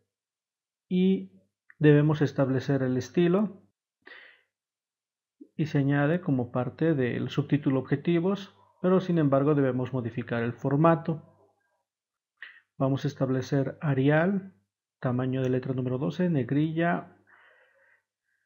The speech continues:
y continuamos estableciendo los estilos correspondientes a cada uno de los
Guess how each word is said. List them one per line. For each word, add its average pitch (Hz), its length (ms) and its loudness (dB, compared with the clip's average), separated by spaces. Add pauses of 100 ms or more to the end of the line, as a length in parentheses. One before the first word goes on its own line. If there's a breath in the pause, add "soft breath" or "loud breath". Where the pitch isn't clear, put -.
(1160 soft breath)
y 202 160 2
continuamos 151 640 2
estableciendo 143 600 0
los 135 200 -2
estilos 151 480 0
correspondientes 135 840 -2
a 143 80 -6
cada 135 240 2
uno 139 220 0
de 131 80 -4
los - 520 -10